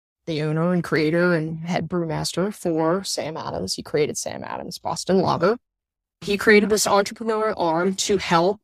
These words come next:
entrepreneurs in the food and beverage space in wherever they are in their journey to be able to go farther. Through finding that podcast,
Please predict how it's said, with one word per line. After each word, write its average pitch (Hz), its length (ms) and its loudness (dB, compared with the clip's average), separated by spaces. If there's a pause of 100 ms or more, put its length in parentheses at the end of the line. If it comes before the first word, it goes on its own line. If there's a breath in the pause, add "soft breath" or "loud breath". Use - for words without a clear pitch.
entrepreneurs 180 840 -2
in 165 140 -2
the 156 80 -2
food 170 340 0
and 233 120 0
beverage 143 320 -2
space - 520 -8 (400)
in 233 320 8
wherever 214 500 6
they 285 200 6
are 196 340 4
in 220 100 -2
their 247 140 -2
journey 185 520 -6 (480)
to 240 120 6
be 220 200 8
able 214 200 8
to 196 400 2 (140)
go 160 160 -2
farther. - 480 -6 (480)
Through 214 680 2
finding 196 480 2
that 190 180 -2
podcast, 170 840 -2